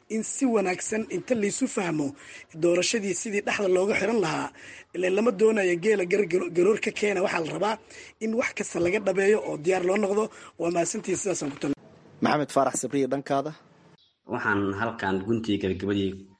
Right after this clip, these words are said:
Speaker 3: ka sheegayaa u soo jeedinayaa madaxda Soomaalida, ee, madaxweynaha, ra-iisul wasaare ugu, ugu horeeyaan, iyo madaxda dowlad goboleedyada,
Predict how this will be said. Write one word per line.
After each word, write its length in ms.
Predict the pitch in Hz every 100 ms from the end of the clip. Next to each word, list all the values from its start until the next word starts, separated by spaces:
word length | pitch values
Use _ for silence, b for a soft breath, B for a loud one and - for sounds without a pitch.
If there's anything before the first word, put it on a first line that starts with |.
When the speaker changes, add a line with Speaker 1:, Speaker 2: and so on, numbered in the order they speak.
| _ -
Speaker 3:
ka 100 | 110
sheegayaa 640 | - 101 92 87 87 90 - - _ _ _ _
u 40 | -
soo 160 | 101
jeedinayaa 500 | 85 90 95 87 82 82
madaxda 280 | 98 92
Soomaalida, 580 | 87 90 90 90 101 107 - - _
ee, 220 | 95 85 -
madaxweynaha, 460 | 95 90 92 98
ra-iisul 160 | 92 85
wasaare 200 | 90 98
ugu, 200 | 76 95 92 -
ugu 160 | 98 113 117
horeeyaan, 600 | - 92 92 98 113 113 113 - B B B B B
iyo 200 | 101 98
madaxda 280 | 98 107 98
dowlad 260 | 95 98 -
goboleedyada, 580 | 95 95 95 107 113